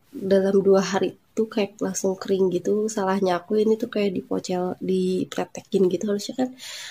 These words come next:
harusnya nggak boleh, harusnya udah dipletekin biar, eh, nggak berbekas kayak gini gitu katanya. Eh, kenapa ini bisa, bisa, bisa berjerawat kayak gini? Mungkin aku waktu itu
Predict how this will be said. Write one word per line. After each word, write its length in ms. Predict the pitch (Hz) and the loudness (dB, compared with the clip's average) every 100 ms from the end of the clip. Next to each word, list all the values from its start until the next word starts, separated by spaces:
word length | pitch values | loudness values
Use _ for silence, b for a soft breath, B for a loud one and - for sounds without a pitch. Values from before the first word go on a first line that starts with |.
| B B | B B
harusnya 280 | - 202 226 247 | 0 4 6 8
nggak 200 | 220 - | 6 4
boleh, 320 | 175 175 208 202 - _ _ _ - | 2 4 2 0 -8 _ _ _ -12
harusnya 240 | 175 214 | -6 -4
udah 160 | 202 190 | 0 0
dipletekin 640 | 180 180 175 160 - 196 196 185 | 0 -2 -6 -8 -2 2 4 2
biar, 440 | 165 160 165 175 - B B B B B _ _ 220 | 0 -4 -4 -6 -8 B B B B B _ _ -6
eh, 320 | 185 180 180 190 | -2 -2 -2 -4
nggak 200 | 180 170 | -6 -2
berbekas 400 | 190 180 - 180 | -2 -4 -8 -10
kayak 400 | - 190 180 196 | -6 -6 -4 0
gini 480 | 196 196 196 196 185 165 | 2 4 4 4 2 -2
gitu 640 | 165 - 170 170 165 175 - _ | -6 -8 -4 -2 -2 -4 -10 _
katanya. 840 | - - 160 160 180 226 - - _ _ - | -14 -10 -8 -4 -2 -2 -4 -16 _ _ -6
Eh, 240 | 202 185 185 | -2 -2 -2
kenapa 320 | 196 185 185 | -4 -4 -4
ini 240 | 190 185 180 | -2 0 0
bisa, 240 | 180 196 190 - _ _ | -4 -8 -10 -14 _ _
bisa, 960 | 180 185 - - - 220 220 226 226 226 B B B B B B B - _ _ | -4 -4 -4 -8 -4 -2 0 0 -2 -4 B B B B B B B -20 _ _
bisa 240 | 208 220 214 | -2 2 2
berjerawat 640 | 196 180 196 190 196 202 | 0 2 2 2 0 -4
kayak 320 | - 190 185 | -2 0 0
gini? 480 | 190 202 220 233 233 B B _ | 2 4 4 2 -2 B B _
Mungkin 320 | 196 196 220 | -6 -2 -2
aku 320 | 202 196 214 208 | -2 -4 -6 -6
waktu 240 | - | -8
itu 80 | 185 | -8